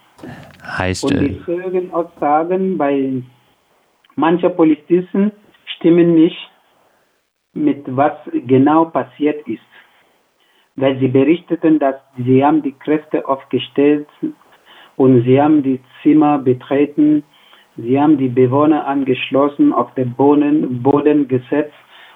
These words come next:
Speaker 2: und das war nicht so genau gelaufen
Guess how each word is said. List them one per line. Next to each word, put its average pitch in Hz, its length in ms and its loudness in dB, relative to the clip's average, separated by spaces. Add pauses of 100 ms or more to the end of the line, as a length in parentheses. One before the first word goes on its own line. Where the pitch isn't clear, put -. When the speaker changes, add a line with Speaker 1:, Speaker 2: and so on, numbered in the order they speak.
Speaker 2:
und 123 600 4 (1040)
das 131 140 -4 (100)
war 156 400 2 (320)
nicht 170 420 0
so 156 300 4
genau 139 360 2
gelaufen 147 680 -2